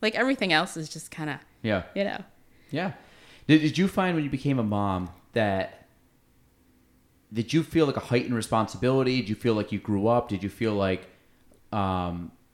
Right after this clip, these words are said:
Speaker 2: like, I
Speaker 1: I
Speaker 2: felt
Speaker 1: was
Speaker 2: as soon as we had a kid, I felt like there was just, like, some internal thing inside of me that just was like, "Okay, now you unlock that badge and here
Speaker 1: Yeah.
Speaker 2: you go. Now you, you've, like, now you're a parent."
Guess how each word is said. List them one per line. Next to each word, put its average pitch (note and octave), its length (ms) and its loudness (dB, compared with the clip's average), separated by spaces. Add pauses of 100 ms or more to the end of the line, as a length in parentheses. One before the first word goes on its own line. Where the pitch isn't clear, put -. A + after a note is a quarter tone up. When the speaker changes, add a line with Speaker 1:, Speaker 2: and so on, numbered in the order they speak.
(160)
Speaker 2:
like, G#2 120 -2
I A#2+ 120 6
Speaker 1:
I - 20 4
Speaker 2:
felt C#3 140 8
Speaker 1:
was A2 100 4
Speaker 2:
as - 60 -6
soon C#3 220 2
as A#2+ 60 2
we A#2+ 80 4
had A2+ 120 6
a F#2+ 40 -2
kid, B2 280 2
I G#2+ 140 0
felt A#2+ 220 2
like A2 160 0
there A#2 100 2
was A2 120 0
just, A#2+ 180 -2
like, G#2+ 160 0
some A#2 260 2
internal A#2 500 2
thing A2+ 220 0
inside G#2 340 0
of A#2 60 0
me B2 100 2
that G2 140 -2
just G#2 160 -6
was G#2+ 140 -6
like, A2 120 -2
"Okay, G3 320 -4
now C3+ 160 6
you C#3 140 4
unlock B2 340 0
that A#2+ 180 2
badge G2 340 0
and F#2+ 120 -4
here G#2+ 100 0
Speaker 1:
Yeah. D#3 80 0
Speaker 2:
you C#3+ 40 -2
go. G#2 220 4
Now F#2+ 100 -2
you, G2+ 300 -2
you've, G2+ 220 -4
like, F#2 260 -2
now F#2 120 -4
you're A2 160 0
a - 20 0
parent." A#2 280 -6